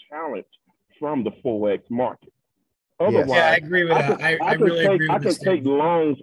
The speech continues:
Speaker 1: all day long. That's not a problem. But I'm looking for experience.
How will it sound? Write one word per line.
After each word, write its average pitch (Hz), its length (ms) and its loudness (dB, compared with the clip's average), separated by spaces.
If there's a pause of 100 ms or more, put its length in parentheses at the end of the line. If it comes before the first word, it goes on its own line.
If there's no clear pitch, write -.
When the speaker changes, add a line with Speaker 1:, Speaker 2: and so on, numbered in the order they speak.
Speaker 1:
all 143 200 -4
day 117 180 -4
long. 113 280 -6
That's 123 200 -10
not 131 160 -4
a 98 80 -6 (120)
problem. 107 320 -8 (420)
But 127 100 2
I'm 165 180 0
looking 190 280 -2
for 107 160 -2
experience. 151 560 -2